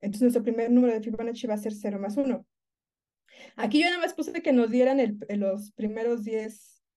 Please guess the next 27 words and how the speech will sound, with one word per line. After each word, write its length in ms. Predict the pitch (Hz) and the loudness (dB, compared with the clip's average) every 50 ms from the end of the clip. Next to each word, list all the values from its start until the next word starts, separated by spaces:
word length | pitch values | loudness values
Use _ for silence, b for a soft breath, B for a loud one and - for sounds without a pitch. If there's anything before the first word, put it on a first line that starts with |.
| _ _ _ _ _ - | _ _ _ _ _ -10
eh, 240 | 208 196 190 190 185 | -8 -6 -6 -4 0
valores 640 | 208 202 202 214 233 233 220 214 233 294 302 - _ | 0 2 2 2 2 0 -2 -2 -4 -6 -8 -10 _
de 160 | - 202 208 202 | -10 -8 -6 -6
la 100 | - 208 | -6 -6
secuencia 400 | 202 196 208 - 208 202 208 208 | -8 -10 -8 -6 -4 -4 -2 -2
de 80 | 208 | -2
Fibonacci, 380 | 208 220 226 247 269 269 262 240 | -2 -2 -2 -2 -2 -2 -2 -4
pero 180 | 202 196 196 | -6 -6 -8
ustedes 260 | 196 190 - 214 214 220 | -10 -10 -8 -6 -6 -6
le 60 | 214 | -4
pueden 300 | 208 - 196 196 208 202 | -4 -4 -4 -2 -2 -4
poner 320 | 208 202 190 185 196 202 | -4 -4 -6 -6 -8 -10
mil 320 | 180 165 165 160 156 156 _ _ | -10 -10 -12 -12 -14 -18 _ _
sin 240 | - - 175 175 196 | -20 -18 -16 -14 -10
problema. 440 | 190 180 175 180 180 180 190 190 190 | -6 -6 -6 -6 -6 -8 -8 -6 -4
Pero 360 | - 202 196 190 196 202 202 | -2 0 2 2 2 2 2
para 200 | 208 208 208 202 | 0 0 0 0
fines 360 | 208 247 240 240 240 233 226 | -2 -2 0 2 2 0 0
didácticos 580 | 226 214 220 214 208 208 240 240 - 226 226 208 | -2 -4 -6 -6 -8 -10 -12 -12 -12 -12 -12 -14
quisiera 320 | - - - 208 185 202 | -14 -10 -8 -6 -6 -6
que 100 | 202 202 | -6 -8
nos 160 | 185 185 180 | -10 -10 -10
quedáramos 480 | - - 190 185 180 180 180 175 180 - | -8 -6 -6 -4 -6 -6 -10 -12 -14 -12
con 260 | - - 190 190 185 196 | -10 -10 -10 -8 -8 -8
diez 200 | 202 190 208 - | -8 -10 -8 -8
por 140 | - 202 | -8 -6
ahora. 340 | 185 180 156 - 165 160 - | -6 -6 -6 -8 -10 -14 -20